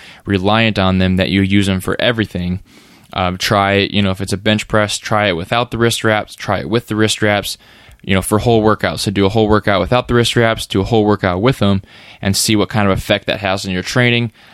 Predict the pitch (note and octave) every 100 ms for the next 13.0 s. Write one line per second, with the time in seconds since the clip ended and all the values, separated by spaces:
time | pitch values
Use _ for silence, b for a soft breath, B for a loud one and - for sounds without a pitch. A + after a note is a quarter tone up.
0 | B - F#2+ G2+ G2 F2+ F2+ A2+ A2+ -
1 | A2+ A2+ G2 F#2+ - G#2+ G#2 G#2 G#2 F#2
2 | G2 F#2+ - F#2+ F#2+ - b b b -
3 | F#2+ F#2 F2+ G2+ A2 G#2 G#2 G#2 - B
4 | B B G2+ G2+ G2+ G3+ G3 - - b
5 | _ _ _ _ _ - G#2+ A2+ G#2 A2
6 | A2 G2+ G#2 G2+ F#2 _ _ - - G#2+
7 | G2+ G#2 G2 G2 F#2 F#2+ G#2 A2 A#2+ A#2
8 | - - _ _ _ - A#2 A2+ - B2
9 | B2+ - F#2+ - A2 A2 F#2+ B B B
10 | G2 G#2 G2+ G2+ F#2+ F2+ G#2+ A2+ A2+ B
11 | B B A2 _ _ _ _ _ - A#2
12 | A#2+ A#2+ A2 G#2+ G#2 G#2+ G#2 G#2 G2+